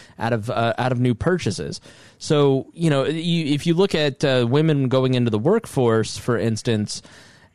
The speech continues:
eh, the, the fear of women going into the workplace was that it would take jobs that,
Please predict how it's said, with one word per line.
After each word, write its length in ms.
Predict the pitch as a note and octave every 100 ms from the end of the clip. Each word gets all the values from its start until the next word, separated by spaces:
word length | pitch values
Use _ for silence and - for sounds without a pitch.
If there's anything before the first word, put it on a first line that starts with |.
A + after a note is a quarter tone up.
| _ _ _ D3
eh, 100 | - A2 C#3
the, 180 | D3 D#3+
the 140 | C#3+
fear 480 | D3 - A3+ B3+ A3+
of 360 | F3 D3+ C#3 B2
women 300 | D3 E3 D3
going 240 | C#3+ C#3
into 220 | B2+ B2 C3
the 80 |
workplace 720 | A2+ C3+ D3 - A2 G2 -
was 260 | A#2+ A#2+ G#2+
that 380 | A2 A2 G#2 -
it 160 | B2+ B2
would 160 | A#2+
take 280 | - C3 A#2
jobs 460 | - A#2 A#2 A2 G#2+
that, 200 | A2